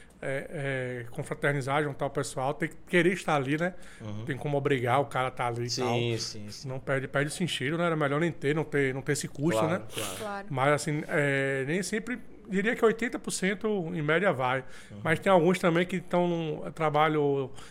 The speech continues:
Speaker 1: telepresencial, né? A gente tem alguns em outros estados,
Speaker 2: Uhum.
Speaker 1: que são home office, cem por cento home office.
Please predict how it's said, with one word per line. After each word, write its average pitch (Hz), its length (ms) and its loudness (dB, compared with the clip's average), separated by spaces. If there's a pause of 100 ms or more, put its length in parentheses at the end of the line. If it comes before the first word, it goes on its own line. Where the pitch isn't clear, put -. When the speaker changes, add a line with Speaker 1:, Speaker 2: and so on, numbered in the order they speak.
(140)
Speaker 1:
telepresencial, 156 760 2
né? 156 120 0
A - 40 -2
gente - 160 -6
tem 156 80 -2
alguns 139 300 0
em 139 380 -4
outros 135 260 -8
estados, 151 560 -2 (100)
Speaker 2:
Uhum. 107 160 -10 (100)
Speaker 1:
que 104 60 -10
são 127 240 -2
home 135 160 -2
office, 131 280 0
cem 151 80 -2
por - 80 -8
cento 143 220 -6
home 135 200 -2
office. 135 280 0